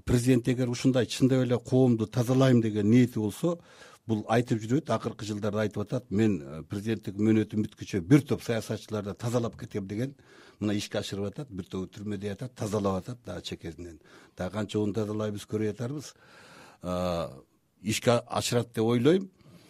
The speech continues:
А, эгер ошондой чындап ою болсо. Бирок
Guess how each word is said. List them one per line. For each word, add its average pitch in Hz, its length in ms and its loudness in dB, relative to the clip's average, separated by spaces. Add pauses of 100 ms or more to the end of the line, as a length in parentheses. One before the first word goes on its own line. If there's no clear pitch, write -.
(220)
А, 95 420 0 (180)
эгер 101 320 0
ошондой 107 380 0
чындап 110 360 0
ою 95 240 2
болсо. - 340 -8 (400)
Бирок 143 260 8